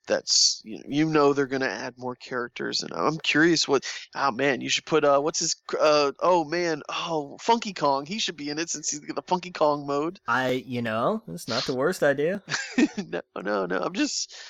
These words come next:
Speaker 1: trying to think of Nintendo characters. Funky Kong, you could do, uh, I don't know. Um, man, I just keep thinking about Goku in it 'cause that would be awesome.
Speaker 2: <laughs>
Speaker 1: That's the pie in the sky. That would have been, that would have been the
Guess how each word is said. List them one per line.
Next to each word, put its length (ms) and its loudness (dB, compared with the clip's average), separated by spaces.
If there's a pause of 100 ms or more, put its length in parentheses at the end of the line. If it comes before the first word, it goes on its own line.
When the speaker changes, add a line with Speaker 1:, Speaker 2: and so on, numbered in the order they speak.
(140)
Speaker 1:
trying 160 -4
to 60 2
think 200 -2
of 80 2
Nintendo 520 0
characters. 720 -4 (540)
Funky 280 0
Kong, 800 2
you 160 -14
could 160 -18
do, 680 -6
uh, 600 -4 (120)
I 220 -4
don't 100 -2
know. 480 0
Um, 380 0 (240)
man, 160 -4
I 80 0
just 160 2
keep 140 -4
thinking 200 -6
about 200 -6
Goku 420 -4
in 60 -4
it 100 -6
'cause 120 -8
that 140 2
would 120 -6
be 180 -14
awesome. 440 -4 (220)
Speaker 2:
<laughs> 1300 -12
Speaker 1:
That's 180 0
the 80 2
pie 240 0
in 120 -2
the 60 -10
sky. 560 -2
That 180 0
would 100 -4
have 100 -12
been, 160 -4
that 140 0
would 100 -4
have 140 -8
been 180 -4
the 120 -12